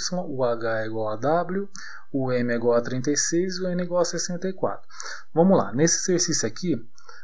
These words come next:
a gente já vai tentar ir de cara agora, vamos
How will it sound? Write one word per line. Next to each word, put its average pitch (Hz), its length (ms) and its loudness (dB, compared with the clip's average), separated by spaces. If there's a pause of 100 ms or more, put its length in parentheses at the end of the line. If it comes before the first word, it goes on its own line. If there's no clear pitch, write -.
(120)
a 123 100 6
gente 143 140 0
já 165 140 8
vai 170 160 6
tentar 151 560 6
ir 156 120 2
de 165 120 -4
cara 147 480 6
agora, 139 440 4 (280)
vamos 139 240 -2